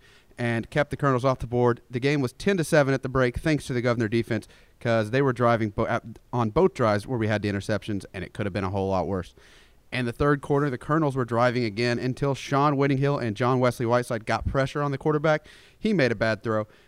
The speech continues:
Pat Walker intercepted it. Walker returned the ball all the way to the E K U thirty-four to set up an Ahmad Tanner touchdown run at the end of the drive. The Govs led for the first time of the day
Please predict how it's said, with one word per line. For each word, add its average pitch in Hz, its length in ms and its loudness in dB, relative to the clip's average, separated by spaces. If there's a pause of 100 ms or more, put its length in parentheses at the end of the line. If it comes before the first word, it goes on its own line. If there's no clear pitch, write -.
(140)
Pat 175 200 0
Walker 131 320 -2
intercepted 110 520 -6
it. 110 120 -8 (320)
Walker 139 300 0
returned 151 340 0
the 135 60 -4
ball 131 300 0 (100)
all 180 160 4
the 160 60 4
way 143 120 4
to 127 80 0
the 123 160 -2
E 131 40 -2
K 143 160 4
U 131 120 4
thirty-four 127 460 0
to 113 60 0
set 151 260 -2
up 143 100 0
an 120 60 2
Ahmad 113 300 2
Tanner 131 340 0
touchdown 120 580 0
run 104 260 0 (300)
at 117 180 -4
the 110 120 -2
end 107 100 0
of 92 80 -2
the 101 80 -4
drive. 98 380 0 (320)
The 113 60 -10
Govs 107 240 -2
led 107 180 -2
for - 100 -10
the 101 80 -4
first 104 300 -6
time 120 160 -2
of 110 60 -4
the 107 80 -4
day 120 280 2